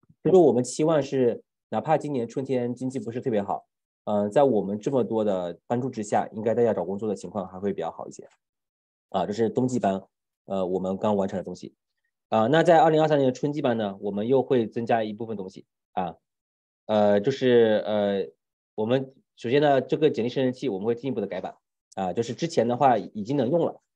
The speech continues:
呃，但是呢，觉得还是不够的好用。啊，所以我们会进行改版，现在已经在做，做差不多了。啊，然后第二个会增加这个故事的预梳理。啊，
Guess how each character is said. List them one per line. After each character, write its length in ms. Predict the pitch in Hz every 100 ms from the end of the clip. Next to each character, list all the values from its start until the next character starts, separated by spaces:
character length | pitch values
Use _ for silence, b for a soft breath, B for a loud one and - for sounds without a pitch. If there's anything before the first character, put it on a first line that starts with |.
| _ _ _
呃， 160 | 110 110
但 100 | 147
是 140 | 165
呢， 120 | 127
觉 120 | 113
得 220 | 113 117 117
还 120 | 113
是 160 | -
不 160 | 139 123
够 280 | 107 135 120
的 340 | 104 92 87 - _ _ _ _
好 140 | 92 90
用。 140 | 123 - _ -
啊， 200 | 92 -
所 100 | 117
以 40 |
我 140 | 117 101
们 140 | 104
会 180 | 131 120
进 160 | 120
行 140 | 113 101
改 140 | 98
版， 180 | 95 -
现 140 | - 120
在 40 |
已 40 |
经 80 | 95
在 100 | 117
做， 160 | - 110
做 120 | 117
差 100 | 117
不 80 | 107
多 120 | 101
了。 120 | 98 - _ _ _ _
啊， 220 | 87 87
然 140 | 90 117
后 100 | 131
第 100 | 156
二 60 |
个 160 | 131 117
会 160 | 131 117
增 180 | 117
加 200 | 117 117
这 100 | 110
个 380 | 113 110 101 92 _ _ _ _
故 120 | -
事 140 | 139 143
的 160 | 113
预 180 | 110 196
梳 160 | - 107
理。 140 | - - - _ _
啊， 240 | 104 95